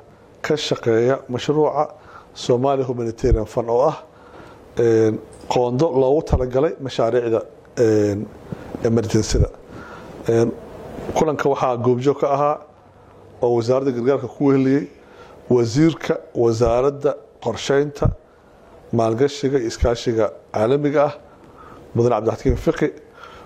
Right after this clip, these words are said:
wasiirka caafimaadka iyo wasiir ku-xigeenka wasaaradda biyaha. Een,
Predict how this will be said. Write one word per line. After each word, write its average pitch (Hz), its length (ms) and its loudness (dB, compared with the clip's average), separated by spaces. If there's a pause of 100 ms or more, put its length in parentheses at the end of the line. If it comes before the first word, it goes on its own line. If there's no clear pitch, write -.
(240)
wasiirka 127 460 2
caafimaadka 107 640 -2 (960)
iyo 151 240 6 (560)
wasiir 123 360 4
ku-xigeenka 147 720 0 (440)
wasaaradda 120 480 2
biyaha. 110 380 0 (1160)
Een, 117 400 4